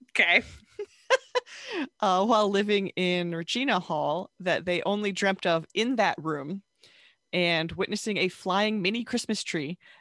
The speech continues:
Speaker 2: as well as other strange occurrences. Another person reported hearing footsteps and a piano playing in Hruby. There are multiple reports of the voices of children and a young woman and those darn flickering lights in Home Dean.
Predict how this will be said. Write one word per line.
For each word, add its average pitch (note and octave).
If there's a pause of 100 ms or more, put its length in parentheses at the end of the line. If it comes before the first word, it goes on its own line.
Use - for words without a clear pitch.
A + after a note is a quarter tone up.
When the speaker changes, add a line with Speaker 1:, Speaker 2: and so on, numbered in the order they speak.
Speaker 2:
as E3+
well F3
as E3+
other E3+
strange D#3+
occurrences. - (600)
Another A3
person F#3+
reported F3
hearing E3
footsteps -
and F3+
a E3+
piano D#4+
playing C#3 (100)
in D3
Hruby. D3 (360)
There G3+
are F#3+
multiple A#3+
reports F3+ (100)
of E3
the E3+
voices F3+
of F3
children F#3+
and F3
a E3
young F3
woman F#3+ (220)
and E3+
those E3
darn B3+
flickering B3+
lights E3
in D#3+
Home D3
Dean. C#3+